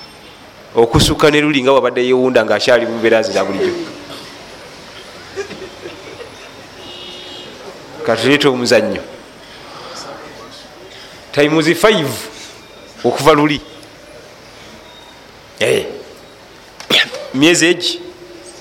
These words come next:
Muli awo. Yafuuka sisitawo. Talaka si bintu bya kusaaga jama. Kwogera mu bwogezi. Olw'okuba omanyi omutwe guli nga bwe gusoma nti talaka kitegeeza kuta kiki?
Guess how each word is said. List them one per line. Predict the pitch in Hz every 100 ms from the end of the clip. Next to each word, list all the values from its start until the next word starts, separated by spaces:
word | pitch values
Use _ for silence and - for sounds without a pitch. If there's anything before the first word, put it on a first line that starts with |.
| - - - - - - - -
Muli | 120 127
awo. | 123 87 - - - - -
Yafuuka | - - 127 127
sisitawo. | 127 - 131 120 127 - - - - - - - - - - - - - - - - - - - - - - - - - -
Talaka | 123 151 127
si | - -
bintu | 135 110
bya | 107 95
kusaaga | - 120 107 104
jama. | 104 104 98 - - - - - - - - - - - - - - - - -
Kwogera | 107 110 123
mu | 123
bwogezi. | 113 101 107 113 110 143 - - - -
Olw'okuba | 117 196 214
omanyi | 190 165
omutwe | 196 147 185
guli | 151 143 165
nga |
bwe | 156
gusoma | 131 143 156
nti | 147
talaka | 127 117 143 123
kitegeeza | - 131 131
kuta | 131 139
kiki? | - -